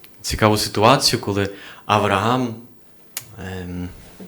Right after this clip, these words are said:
переконує Бога, щоб він зберіг ці два міста, е, Содом і, ем, Гомору. Е, і цікаво, що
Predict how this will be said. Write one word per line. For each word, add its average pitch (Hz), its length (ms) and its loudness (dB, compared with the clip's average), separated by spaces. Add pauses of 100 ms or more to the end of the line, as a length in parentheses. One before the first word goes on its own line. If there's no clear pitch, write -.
(360)
переконує 117 680 4
Бога, 107 540 0 (480)
щоб 104 240 -8
він 117 380 -6 (1080)
зберіг 104 840 -6 (280)
ці 98 300 -6
два 98 600 -6
міста, 98 680 -4 (420)
е, 90 200 -12
Содом 113 580 0 (440)
і, 98 300 -4 (280)
ем, 92 540 -12
Гомору. 95 600 0 (1700)
Е, 92 240 -18 (260)
і 101 40 -18
цікаво, 113 800 0 (1000)
що 101 640 -6